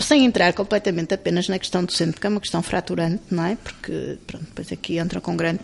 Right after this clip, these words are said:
peso mesmo ao nível dos ministérios, dos sindicatos e as perspectivas sindicais e das organizações. Dizer que é uma classe que preze muito, não é? Faço parte,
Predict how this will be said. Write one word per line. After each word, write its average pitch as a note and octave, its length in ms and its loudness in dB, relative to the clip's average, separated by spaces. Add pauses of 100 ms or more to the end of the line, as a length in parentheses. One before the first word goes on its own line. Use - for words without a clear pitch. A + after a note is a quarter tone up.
peso E3+ 300 0
mesmo E3 260 -4
ao D#3+ 60 -4
nível D#3+ 260 -4
dos - 200 -6
ministérios, E3 580 -2
dos - 160 -2
sindicatos F3 680 0
e E3 60 0
as - 40 -6
perspectivas - 880 -4 (600)
sindicais E3+ 640 4
e E3 80 0
das D#3+ 180 0
organizações. F3 960 0 (160)
Dizer F3+ 420 -2
que - 320 -6 (280)
é - 100 -12
uma E3 160 -4
classe - 320 -4
que - 80 -12
preze D#3+ 280 -4
muito, A3 220 0
não E3+ 80 -2
é? F3+ 60 -4
Faço - 280 -6
parte, - 280 -2